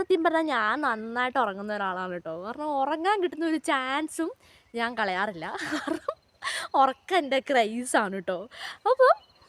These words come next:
എന്താ പറയുക, നമ്മൾ ഉറങ്ങുമ്പോൾ നമ്മൾ അങ്ങനെ അന്ധമായിട്ട് ഉറങ്ങും അല്ലേ? അപ്പം ഞാൻ അന്ധമായിട്ട് ഉറങ്ങുന്നതെന്ന് പറഞ്ഞിട്ടുണ്ടെങ്കിൽ ഒന്ന് നമ്മുടെ വീട്ടിൽ, കാരണം എനിക്ക് സേഫ്റ്റി എവിടെയാണെന്ന് എനിക്ക് തോന്നുന്നു അവിടെ ഞാൻ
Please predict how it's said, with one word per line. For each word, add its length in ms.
എന്താ 220
പറയുക, 200
നമ്മൾ 140
ഉറങ്ങുമ്പോൾ 600
നമ്മൾ 300
അങ്ങനെ 220
അന്ധമായിട്ട് 840
ഉറങ്ങും 260
അല്ലേ? 160
അപ്പം 160
ഞാൻ 200
അന്ധമായിട്ട് 600
ഉറങ്ങുന്നതെന്ന് 500
പറഞ്ഞിട്ടുണ്ടെങ്കിൽ 520
ഒന്ന് 240
നമ്മുടെ 220
വീട്ടിൽ, 280
കാരണം 260
എനിക്ക് 180
സേഫ്റ്റി 500
എവിടെയാണെന്ന് 460
എനിക്ക് 240
തോന്നുന്നു 340
അവിടെ 260
ഞാൻ 100